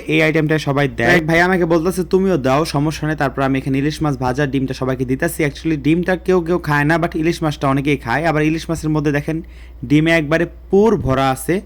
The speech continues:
তো এটা খেতে অনেক মজা লাগবে। তারপর দিতেছে চিংড়ি মাছ। তো ফার্স্ট আইটেমে ছিল পোলাও, তারপর দিয়েছে সালাদ,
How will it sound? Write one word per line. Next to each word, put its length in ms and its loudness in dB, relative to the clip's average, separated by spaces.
তো 60 -2
এটা 120 -2
খেতে 240 0
অনেক 140 0
মজা 280 0
লাগবে। 260 -2
তারপর 300 -2
দিতেছে 300 -4
চিংড়ি 360 0
মাছ। 360 0
তো 80 0
ফার্স্ট 340 -2
আইটেমে 320 2
ছিল 300 0
পোলাও, 580 2
তারপর 340 0
দিয়েছে 340 0
সালাদ, 480 0